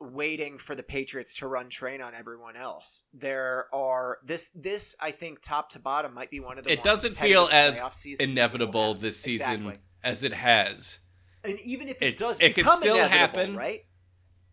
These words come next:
Speaker 2: Yeah, if the, if the Patriots make the Super Bowl, I'm just giving up.
Speaker 1: Fair,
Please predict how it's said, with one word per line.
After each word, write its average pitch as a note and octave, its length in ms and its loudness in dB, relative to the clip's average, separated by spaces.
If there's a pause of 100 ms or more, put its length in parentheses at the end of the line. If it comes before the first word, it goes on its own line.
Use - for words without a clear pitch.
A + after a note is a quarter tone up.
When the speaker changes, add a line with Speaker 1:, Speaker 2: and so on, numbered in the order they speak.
(120)
Speaker 2:
Yeah, C3 160 4
if C#3 220 0
the, G#3 100 0
if F#3+ 80 -2
the G#3 80 -8
Patriots A#3 380 0
make C#3 160 0
the - 40 -14
Super A#2 240 -8
Bowl, A2 220 -4
I'm A#2 240 0
just A2+ 200 -8
giving G2+ 300 -8
up. - 200 -14 (440)
Speaker 1:
Fair, C3+ 460 -2